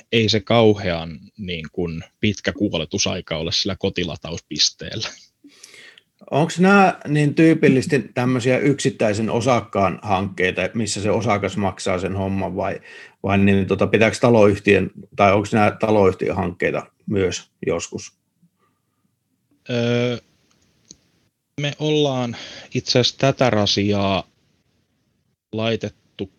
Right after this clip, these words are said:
Speaker 1: kyllä, yksi, yksi taloyhtiö tehtiin sillä tavalla, että he tekivät yhteishankintana. Siinä oli jokaisen asunnon edessä oli autolämmitysrasia, ja he halusivat, että kaikki ne vaihdetaan sellaiseen, jossa on mahdollisuus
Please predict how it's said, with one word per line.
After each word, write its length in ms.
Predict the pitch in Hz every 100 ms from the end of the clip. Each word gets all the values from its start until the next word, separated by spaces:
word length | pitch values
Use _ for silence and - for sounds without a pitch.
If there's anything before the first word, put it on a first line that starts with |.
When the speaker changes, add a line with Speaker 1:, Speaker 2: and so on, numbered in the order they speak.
| _
Speaker 1:
kyllä, 420 | - 120 110 107 90
yksi, 400 | - 135 143 - - _
yksi 220 | 165 - -
taloyhtiö 760 | 131 131 113 95 - - 92 95
tehtiin 800 | 107 113 107 - - 90 90 85 - - _ _ _ _ -
sillä 300 | - 107 104
tavalla, 420 | - 98 98 95
että 240 | 95 -
he 120 | 107 101
tekivät 460 | 98 92 104 101
yhteishankintana. 1080 | 120 113 - 98 85 107 101 95 101 95 98
Siinä 160 | 101 107
oli 80 |
jokaisen 420 | 120 139 120 104 101
asunnon 480 | 135 123 92 85
edessä 480 | 104 113 95 - -
oli 120 | 90
autolämmitysrasia, 1200 | 101 101 - 82 76 76 85 - 101 98 90 76
ja 100 | 80
he 120 | 85 101
halusivat, 420 | 87 90 92 80
että 120 | 80
kaikki 340 | - 101 - 80
ne 120 | 80
vaihdetaan 520 | 101 95 87 - 76
sellaiseen, 480 | - 95 80 - 85
jossa 320 | 87 - -
on 80 | 90
mahdollisuus 640 | 101 98 87 - 82 -